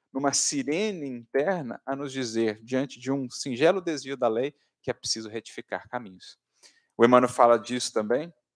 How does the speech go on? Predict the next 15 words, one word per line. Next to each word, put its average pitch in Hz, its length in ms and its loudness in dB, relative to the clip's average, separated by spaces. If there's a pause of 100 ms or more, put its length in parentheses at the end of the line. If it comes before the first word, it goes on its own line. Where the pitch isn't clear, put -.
(680)
Obrigado, 98 280 -14
querida. 107 360 -8 (760)
No 240 100 -4
livro - 260 -4
Justiça 131 560 -6
Divina, 113 580 -4 (320)
ele 113 220 0
tem 113 520 0 (200)
um 110 120 -8
capítulo 123 480 -4
muito 170 180 -6
interessante 139 600 -4
chamado 110 460 -2
Fogo 165 320 4
Mental, 131 600 -4